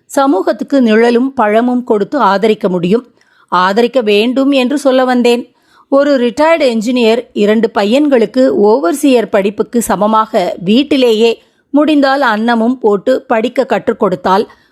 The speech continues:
அவர்கள் டிகிரி வாங்க வேண்டும் என்பது கூட இல்லை. இன்ன பெரியவரிடம் படித்தார்கள் என்பதாலேயே அவருடைய சர்டிபிகேட்டை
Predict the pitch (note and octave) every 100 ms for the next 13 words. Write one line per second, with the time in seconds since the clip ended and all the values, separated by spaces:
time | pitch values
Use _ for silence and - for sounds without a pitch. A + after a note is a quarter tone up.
0 | - C4+ D4 D4 C#4+ G#3 G#3+ D4 E4+ C#4+
1 | C4+ B3+ B3 A#3 B3+ A#3+ A3 G#3+ G#3+ G#3
2 | A3+ B3 G3+ G#3+ - _ _ _ - C#4+
3 | D4 D4 C4 C4 D4 C#4 B3 B3+ C4 A#3+
4 | A3+ B3 A3 F#3+ A#3 - A3+ A#3 G#3+ G#3
5 | G3+ F#3+ A#3+ - - B3+ C4+ A#3+ A3 -
6 | G#3+ C4 C4+ - A3 A3+